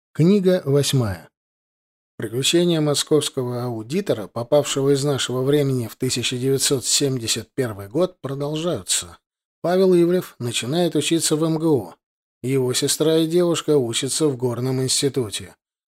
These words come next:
Но там не всё гладко. Сентябрь, картошка, новые и старые друзья. Амбициозный комсорг механического завода "Сатчан"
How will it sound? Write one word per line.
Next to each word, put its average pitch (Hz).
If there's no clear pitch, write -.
Но 165
там 156
не 165
всё 123
гладко. -
Сентябрь, 185
картошка, 147
новые 185
и 156
старые 143
друзья. 135
Амбициозный 143
комсорг 135
механического 139
завода 135
"Сатчан" 165